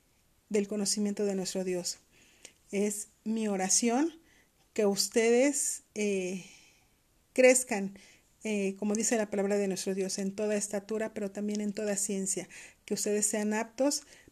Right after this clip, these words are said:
para lo que Dios ha planeado en sus vidas y que el día de mañana que ustedes sean hombres y mujeres, sean conocedores y hacedores de la palabra, que sirvan donde quiera que Dios los lleve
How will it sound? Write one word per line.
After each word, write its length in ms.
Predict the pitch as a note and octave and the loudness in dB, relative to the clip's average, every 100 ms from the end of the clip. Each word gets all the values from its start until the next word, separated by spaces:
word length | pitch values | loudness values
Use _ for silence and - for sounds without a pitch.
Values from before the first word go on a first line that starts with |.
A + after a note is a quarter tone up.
| _ - | _ -2
para 240 | G3 G3 | 0 2
lo 160 | G3 G3 | -2 -2
que 120 | G3+ | -2
Dios 360 | G#3+ G#3+ - | -2 -2 -2
ha 440 | G#3+ G3+ G3 G3+ - _ _ _ _ _ _ _ _ _ _ _ _ _ _ - | -2 -4 -6 -10 -20 _ _ _ _ _ _ _ _ _ _ _ _ _ _ 0
planeado 560 | G#3+ G#3+ A3 A3+ A3+ | 4 4 2 0 0
en 80 | A3 | 0
sus 240 | G#3+ G3+ G3+ | -2 -4 -2
vidas 400 | A#3 B3+ C#4+ - - - - | 0 0 -2 -6 -14 -16 -10
y 100 | G3+ | -4
que 120 | G#3+ | 0
el 80 | G#3+ | 2
día 120 | A3+ | 2
de 80 | A#3 | 2
mañana 380 | A3+ A3+ A3 G#3+ | 0 -2 -4 -4
que 100 | G#3+ | -6
ustedes 360 | - G#3+ G#3 | -2 -2 0
sean 200 | A3+ G#3+ | 0 0
hombres 360 | G#3+ A3 G#3+ G3+ | 0 0 0 0
y 20 | |
mujeres, 640 | F#3+ - A3+ A#3+ C#4+ - - - - - _ | -2 -4 -2 0 0 -4 -10 -20 -20 -20 _
sean 640 | - - - A3 G#3+ G#3+ G3+ - _ _ _ | -6 -4 0 0 0 -4 -6 -14 _ _ _
conocedores 920 | A3 G#3 G3 G#3+ G#3+ A#3 B3+ C4+ - _ - | 0 0 0 0 0 0 0 0 -2 _ -6
y 120 | A3+ | 0
hacedores 480 | G3+ A3 G#3 G#3+ G#3+ | 0 2 0 0 2
de 100 | G#3 | 0
la 160 | F#3+ F#3+ | 0 -2
palabra, 480 | F#3+ F#3 F#3 F3 _ | -2 -2 -6 -12 _
que 140 | - G3 | -4 -2
sirvan 580 | - A3+ A3 G#3+ A3 | 0 0 0 -2 -2
donde 320 | G3+ F#3 F#3 F#3+ | -2 -2 -2 -4
quiera 280 | - G#3 | -2 -2
que 160 | G#3 G3 | 0 0
Dios 180 | G3+ G3 | 0 2
los 200 | G3 G3 | 0 0
lleve 320 | G#3+ A3+ | 0 0